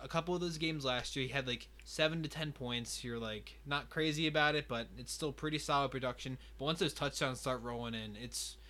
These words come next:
it's, it's a game breaker at that point. He's a week winner. And I think you should just continue rolling him in your lineup. Uh, no question about it. You draft him to be a stud running back,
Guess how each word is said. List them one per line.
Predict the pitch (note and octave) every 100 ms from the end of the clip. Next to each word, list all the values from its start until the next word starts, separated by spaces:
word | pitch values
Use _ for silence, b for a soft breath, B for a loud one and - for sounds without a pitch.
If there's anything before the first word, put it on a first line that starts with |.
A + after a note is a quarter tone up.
| B -
it's, | B2+ - - -
it's | B2+ C#3 C#3+
a |
game | C#3+ C3+ A#2+
breaker | A#2+ A2+ A#2
at | A2
that | G#2+ G#2
point. | - A#2 A#2
He's | C#3
a | C3
week | B2 B2+ C3+
winner. | B2+ B2+ B2 B B B -
And | A2+ A#2 A2+
I | A#2+
think | C#3 B2 B2
you |
should | A#2+
just | B2+ A2+ -
continue | C3 C3 B2+
rolling | A#2 A#2+ A#2
him | A#2
in | A#2
your | G#2+
lineup. | G#2 G#2 G#2 - -
Uh, | A2 G2+ G2+
no | A2+
question | A2 A2 G#2 - G2+
about | F#2+ F#2+
it. | F#2+ -
You | C3+
draft | C#3 D#3 D#3+
him | D#3+
to | D3+
be | C#3
a |
stud | B2+ C#3+ C3+
running | C3+ C3+
back, | C3 B2+